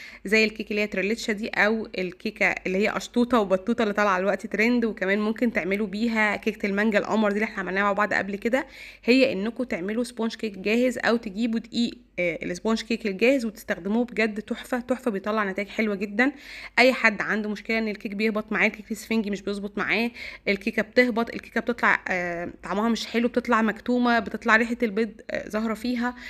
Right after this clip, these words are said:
فبجد السبونج كيك الجاهز هيحل معاك كل المشاكل، وبجد بتطلع النتيجه وهميه وهميه، لازم تجربوه.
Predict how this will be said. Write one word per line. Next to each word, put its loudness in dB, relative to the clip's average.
فبجد 2
السبونج -2
كيك -6
الجاهز 0
هيحل 0
معاك -2
كل 2
المشاكل، 0
وبجد -2
بتطلع -4
النتيجه 0
وهميه 0
وهميه، 0
لازم 4
تجربوه. -4